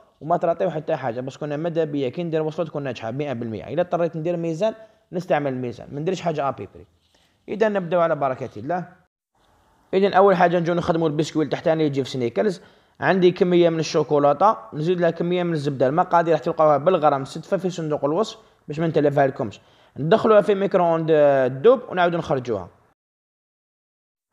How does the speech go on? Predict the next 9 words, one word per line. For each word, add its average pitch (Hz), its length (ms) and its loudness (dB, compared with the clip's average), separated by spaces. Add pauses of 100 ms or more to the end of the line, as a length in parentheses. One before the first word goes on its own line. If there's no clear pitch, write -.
(360)
وممكن 220 420 4
ندوبوها 202 380 6
تاني 220 320 0
في 196 200 0
حمام 160 300 0
مائي. 120 340 -4 (640)
بعد 247 260 4
ما 240 100 0
نخرجوها 180 600 2